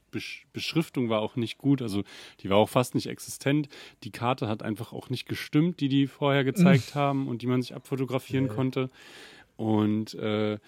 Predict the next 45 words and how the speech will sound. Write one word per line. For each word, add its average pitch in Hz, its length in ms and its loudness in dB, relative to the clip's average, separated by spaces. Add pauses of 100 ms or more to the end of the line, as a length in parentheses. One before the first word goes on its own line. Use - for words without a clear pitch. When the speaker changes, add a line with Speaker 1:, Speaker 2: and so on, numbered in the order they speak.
(320)
Speaker 1:
die 110 100 -8
Guides, 120 580 0
also 101 180 -4
die 90 140 -8
Guided 110 380 -2
Tour 131 180 2
hätte 120 160 -2
dann 104 80 -2
nochmal 101 180 -2
mehr 107 160 -2
gekostet 143 460 -6
und 104 180 -6 (300)
da 101 120 -6
hat 117 240 -6
einer 117 280 4
so, 101 400 -2 (680)
so - 180 -14
Adlergeräusche 107 880 0
extra 101 320 -4
gemacht 98 480 -2
und 98 80 -6
dann 104 120 -2
auch 104 80 -2
so - 120 -6
erzählt, 110 380 -2
„Ja, 98 100 -4
ich 95 80 -8
mach 131 200 4
das - 180 -2
hier 139 140 -4
extra, 131 600 -2
damit 104 300 -2
das 107 100 -8
Baby 110 380 -2
Angst 127 420 -4
hat 127 220 -2
und, 101 340 -6
äh, 107 160 0
sich 101 220 -6
halt 95 160 -2
bewegt.“ 117 720 2 (340)
So, 120 180 0
Speaker 2:
Ah, 120 140 6
Speaker 1:
und 101 140 0
dann 95 200 -2